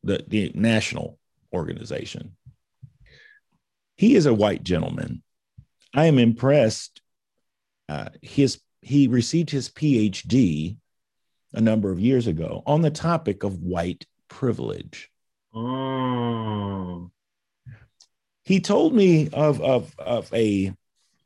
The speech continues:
Speaker 1: um, an exercise that he did when he was, when, when he speaks in front of large groups of people, and he says,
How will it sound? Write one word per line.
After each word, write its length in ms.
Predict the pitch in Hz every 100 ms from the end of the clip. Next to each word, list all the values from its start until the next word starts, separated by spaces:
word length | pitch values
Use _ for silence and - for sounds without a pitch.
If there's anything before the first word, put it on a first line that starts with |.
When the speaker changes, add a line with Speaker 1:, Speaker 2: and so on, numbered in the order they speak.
| _ _ _ _ - - _
Speaker 1:
um, 380 | 95 90 82 76
an 140 | 113 110
exercise 960 | 156 - 151 123 - 95 90 85 85
that 160 | 98 92
he 140 | 101
did 240 | 85 107 98
when 160 | 95
he 80 | 92
was, 160 | 85 80
when, 320 | 92 95 92 92
when 120 | 98
he 100 | 90
speaks 420 | - 110 110 -
in 100 | 95
front 220 | - 98
of 120 | 80
large 280 | 95 92 80
groups 300 | 95 87 -
of 140 | 76 -
people, 460 | 107 107 95 90
and 120 | 90
he 60 | 87
says, 400 | - 90 92